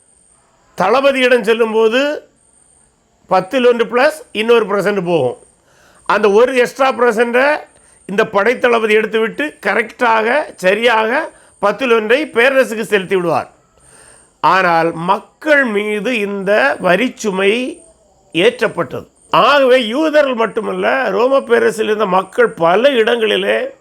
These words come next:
குறிப்பாக ரோமர் அல்லாதவர்கள் மீது அதிகமான வரி விதிக்கப்பட்டபடினாலே மக்கள் வாழ்வதற்கு மிகவும் சிரமப்பட்டார்கள். இதுபோக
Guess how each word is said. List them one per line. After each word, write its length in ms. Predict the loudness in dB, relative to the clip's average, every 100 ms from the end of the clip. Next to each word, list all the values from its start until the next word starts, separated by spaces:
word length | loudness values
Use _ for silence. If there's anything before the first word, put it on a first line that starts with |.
| _ _ _ _ _ _ _ _ _ _ _ _
குறிப்பாக 680 | 0 2 2 0 2 2 2 -2 -2 -10 _ _ _ _ _ _ _ _ _ _ _ _ -20 _ _ 0
ரோமர் 440 | 2 4 2 2
அல்லாதவர்கள் 640 | 2 2 2 2 0 0 -4
மீது 220 | -4 -4 -4
அதிகமான 500 | -4 -4 -4 0 0 0
வரி 200 | -2 -4
விதிக்கப்பட்டபடினாலே 1120 | -6 -8 -6 -4 -4 -2 -2 0 2 2 0 -2 -10 _ _ _ _ _ _ _
மக்கள் 460 | -4 -4 -2 0 0
வாழ்வதற்கு 800 | 2 2 2 2 2 2 -2 -8
மிகவும் 360 | -8 -6 -8 -6
சிரமப்பட்டார்கள். 760 | -6 -6 -8 -8 -10 -10 -16 _ _ _ _ _ _ _ _ -20 _ -20 -20 _
இதுபோக 600 | 0 2 2 4 2 4